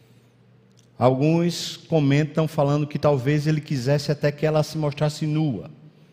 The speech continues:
Não dá para ter certeza disso olhando para a Bíblia.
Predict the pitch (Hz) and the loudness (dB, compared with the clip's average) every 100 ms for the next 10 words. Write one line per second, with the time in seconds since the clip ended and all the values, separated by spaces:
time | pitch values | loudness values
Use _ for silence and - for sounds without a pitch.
0 | _ _ _ _ _ _ - 117 131 123 | _ _ _ _ _ _ -2 0 2 2
1 | 120 117 127 120 120 117 123 120 127 127 | 0 -2 -2 -2 -2 0 2 2 2 0
2 | 127 131 135 143 135 120 131 113 117 98 | 0 0 0 -2 -2 0 0 4 4 4
3 | - - | -6 -18